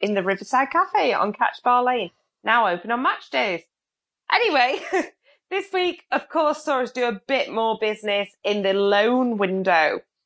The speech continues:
So we put pen to paper and secured not one, but two new loan signings this week. The embargo, my friends, is well and truly lifted. Um,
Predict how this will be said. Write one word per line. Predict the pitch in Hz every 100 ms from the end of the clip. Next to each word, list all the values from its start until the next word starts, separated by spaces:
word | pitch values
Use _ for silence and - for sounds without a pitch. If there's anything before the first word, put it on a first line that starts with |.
| _ -
So | 254
we | 262 269
put | - -
pen | 320 311
to | 370
paper | 320 254 247
and | 240 -
secured | 220 220 254 247
not | 254 -
one, | 247 262 254
but | 226 -
two | - 302 269 269
new | 240 233 240
loan | 226 214
signings | 214 214 196 185 185
this | 185 180
week. | 202 240 262 - _ _ _ _
The | 247
embargo, | 254 269 269 269 254 247 240 214 - - 185 190 185
my | 180 170 -
friends, | 196 180 175 175 180 -
is | - 202
well | 190 208 190 190 185 -
and | 196 208
truly | - 247 233 233 240
lifted. | 285 466 605 330 349 427 403 226 - _ _ _ _ _ -
Um, | 240 269 254 240